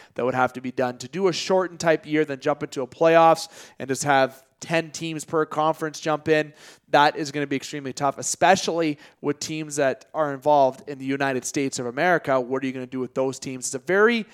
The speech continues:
kind of more complicated situation for the Ontario Hockey League, in particular, if you wanna compare it to the Q M J H L. The W H L, of course, to be fair, had to do a lot of planning, and they were the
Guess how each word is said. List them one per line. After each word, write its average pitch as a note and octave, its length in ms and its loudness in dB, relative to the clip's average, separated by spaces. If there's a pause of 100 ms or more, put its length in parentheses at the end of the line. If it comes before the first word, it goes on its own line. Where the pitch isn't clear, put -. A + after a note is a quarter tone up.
(200)
kind F3+ 200 4
of D#3 100 0
more E3 220 0
complicated F3 640 -2
situation D3+ 680 -6
for C#3+ 160 -6
the C#3 140 -4
Ontario C3 420 -6
Hockey C3+ 320 -4
League, A#2+ 300 -6 (280)
in D3 140 -8
particular, D3 480 -2
if B2+ 100 -6
you C#3 80 -10
wanna C3+ 160 -4
compare C3 280 -4
it B2 80 -4
to - 60 -14
the A#2+ 80 -10
Q G3+ 260 -2
M D3+ 100 -2
J C3+ 140 -2
H B2+ 260 -4
L. A#2 200 -2 (220)
The - 80 -2
W B3 380 8
H F3 240 4
L, D#3+ 100 8
of C#3 140 0
course, D3 260 0
to - 80 -10
be C#3+ 120 -6
fair, C#3+ 200 -2
had C3+ 140 0
to C3+ 60 -10
do C#3 140 -4
a C3 40 -4
lot C#3 240 4
of C3+ 80 0
planning, C#3 440 -4
and B2+ 140 -10
they C#3 140 -2
were C#3 140 -2
the B2+ 180 -4